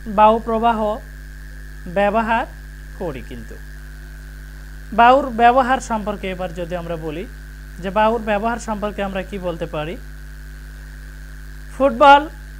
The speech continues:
গাড়ি, রিক্সা বা সাইকেল টায়ার, সাইকেলের টায়ার ইত্যাদি ফলানোর জন্য বায়ু, মানুষ বায়ু ব্যবহার করে।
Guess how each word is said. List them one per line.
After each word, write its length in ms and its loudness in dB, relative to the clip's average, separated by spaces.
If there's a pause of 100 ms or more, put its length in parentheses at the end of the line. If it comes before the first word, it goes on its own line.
(180)
গাড়ি, 400 6 (140)
রিক্সা 440 2
বা 260 6 (840)
সাইকেল 600 4
টায়ার, 400 6 (180)
সাইকেলের 540 2
টায়ার 300 6
ইত্যাদি 500 0 (640)
ফলানোর 420 6
জন্য 460 6 (580)
বায়ু, 500 6 (360)
মানুষ 380 4
বায়ু 260 6
ব্যবহার 480 2
করে। 340 0